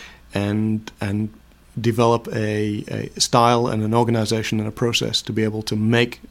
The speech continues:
the business work. You know, you, you, uh, in integration, we tend to look on the pragmatic, realistic side of things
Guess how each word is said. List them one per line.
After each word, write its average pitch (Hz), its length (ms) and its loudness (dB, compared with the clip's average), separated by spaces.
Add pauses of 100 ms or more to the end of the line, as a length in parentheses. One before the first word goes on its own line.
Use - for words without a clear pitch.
(140)
the 113 260 -6
business 110 340 0
work. 107 360 -4 (560)
You 131 80 6
know, - 20 8
you, 131 140 4
you, 131 480 6
uh, 117 420 2 (1400)
in 151 140 8
integration, 170 460 6
we 180 40 2
tend 180 280 4
to 165 100 2
look 147 380 4
on 139 260 4
the 127 180 2
pragmatic, 139 960 2 (340)
realistic 120 540 2
side 107 260 -2
of 110 80 -10
things 107 420 -6